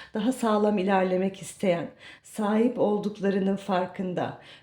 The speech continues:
dünyevi ya da ruhani sahip olduklarının farkında ve bu, em, sahip olduklarından mutlu, mesut, memnun bir halde olabilirsiniz.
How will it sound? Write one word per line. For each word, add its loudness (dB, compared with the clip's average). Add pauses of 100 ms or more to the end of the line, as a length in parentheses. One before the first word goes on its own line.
(120)
dünyevi 0
ya 0
da 2
ruhani -2
sahip -2
olduklarının -4
farkında -4
ve -4 (140)
bu, 2 (420)
em, -2 (200)
sahip -2
olduklarından 0
mutlu, -2
mesut, -4
memnun 2
bir 2
halde -2
olabilirsiniz. 0